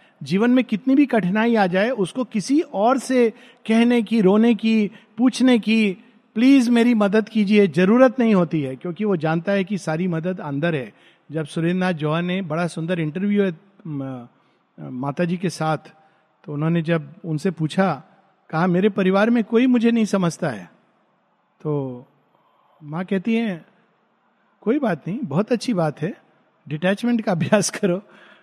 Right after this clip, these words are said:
तो फिर वो कहती, "हाँ, लेकिन इस काम करने में बहुत शक्ति चाहिए।" माँ कहती, "यस।" तो वो कहते, "कहाँ से आएगी ये शक्ति?" माँ कहती, "तुम्हारे अंदर वो शक्ति है। The strength is within you।"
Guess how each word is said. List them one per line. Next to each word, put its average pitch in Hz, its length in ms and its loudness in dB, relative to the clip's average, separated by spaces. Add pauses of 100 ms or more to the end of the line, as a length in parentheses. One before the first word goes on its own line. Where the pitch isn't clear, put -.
(220)
तो 196 80 -8
फिर 202 220 2
वो 233 100 4
कहती, 226 280 0
"हाँ, 208 260 0
लेकिन 240 300 2
इस 233 140 -2
काम 208 260 -2
करने 233 240 -2
में 247 140 0
बहुत 170 240 2
शक्ति 254 360 0
चाहिए।" 185 500 2 (540)
माँ 202 120 -6
कहती, 277 340 0
"यस।" - 380 -2 (680)
तो 214 60 -6
वो 226 60 0
कहते, 240 300 -2
"कहाँ 247 320 2
से 294 120 4
आएगी 339 260 6
ये 302 140 4
शक्ति?" 196 480 -2 (720)
माँ 190 100 -4
कहती, 240 260 0
"तुम्हारे 214 340 0
अंदर 202 280 2
वो 202 120 2
शक्ति - 360 -10
है। 113 220 -20 (1400)
The 143 180 -8
strength 202 340 0
is 175 140 -2
within 147 300 -2
you।" 117 180 -8